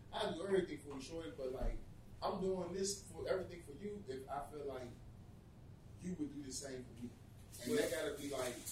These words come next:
Speaker 2: well, that's what the thing is. I, I, I'ma, I'ma take care of all women that's around, son. Just on the strength. And I'm never gonna disrespect the women,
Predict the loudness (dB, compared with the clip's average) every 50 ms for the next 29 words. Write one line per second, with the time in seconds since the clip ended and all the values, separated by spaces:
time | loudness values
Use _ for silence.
0 | -6 -4 -2 -2 -2 0 -2 -4 -2 2 2 2 2 0 -6 -8 -8 -8 -6 -6
1 | -6 -6 -6 -6 -6 -6 -6 -6 -6 -8 -6 -4 -4 -4 -4 -6 -10 -12 -12 -12
2 | -10 -10 -10 -10 -10 -10 -8 -8 -6 -6 -6 -6 -6 -6 -8 -6 -6 -6 -6 -6
3 | -4 -2 -2 -2 -2 -4 -4 -4 -4 -4 -6 -6 -4 -2 0 0 0 0 -2 -2
4 | -6 -8 -10 -10 -10 -12 -10 -10 -10 -10 -8 -8 -8 -6 -8 -8 -8 -10 -12 -12
5 | -12 -10 -10 -10 -8 -6 -6 -6 -4 -6 -8 -8 -8 -10 -10 -10 -10 -10 -12 -12
6 | -12 -12 -12 -12 -12 -12 -12 -14 -12 -12 -12 -12 -12 -12 -12 -12 -12 -14 -12 -12
7 | -12 -12 -12 -10 -6 -4 -4 -2 -4 -4 -8 -8 -8 -8 -8 -6 -8 -8 -6 -4
8 | -4 -4 -4 -6 -8 -10 -12 -12 -10 -10 -12 -12 -12 -12 -12 -6 -2 -2 -2 0
9 | 0 -2 -2 -4 -2 -4 -4 -2 -2 -4 -4 -4 -4 -6 -4 -6 -6 -6 -6 -8
10 | -10 -8 -6 -6 -6 -4 -4 -4 -4 -4 -6 -6 -8